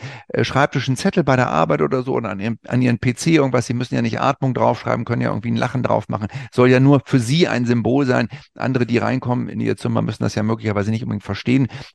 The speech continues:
was da draufsteht. Und so haben Sie eine Möglichkeit, das dann peu à peu in Ihren Alltag zu integrieren. Und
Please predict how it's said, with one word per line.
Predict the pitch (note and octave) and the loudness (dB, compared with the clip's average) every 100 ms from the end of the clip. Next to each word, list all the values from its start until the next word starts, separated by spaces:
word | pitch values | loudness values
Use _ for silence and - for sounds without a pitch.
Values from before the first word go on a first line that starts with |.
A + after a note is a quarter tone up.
| - | -2
was | A#2 | -2
da | A2+ | 0
draufsteht. | G2+ G2+ A2 - A2 G#2 - A#2+ - - | 0 0 0 2 2 2 -4 -16 -14 -4
Und | A2+ A2+ - | -2 -2 -6
so | - C3+ | -4 -2
haben | D3+ F3+ | 0 0
Sie | D3+ | 0
eine | - B2 | -2 -2
Möglichkeit, | C3 C#3+ C#3 - B2+ B2 A#2 - - | -2 -4 -6 -6 -2 -2 -2 -10 -8
das | - A#2 | -4 -2
dann | A2+ G#2+ G#2+ - | 2 2 0 -2
peu | - C#3+ | 0 2
à | C3 | 2
peu | - A#2+ A#2+ - - _ | 0 0 0 -2 -12 _
in | - A2+ | -4 -2
Ihren | A2 | 0
Alltag | F2 - A2+ | -2 -4 -6
zu | - | -4
integrieren. | G#2 G#2 A2+ C3+ C3+ | -4 -4 0 0 2
Und | - D3+ E3+ | 2 4 4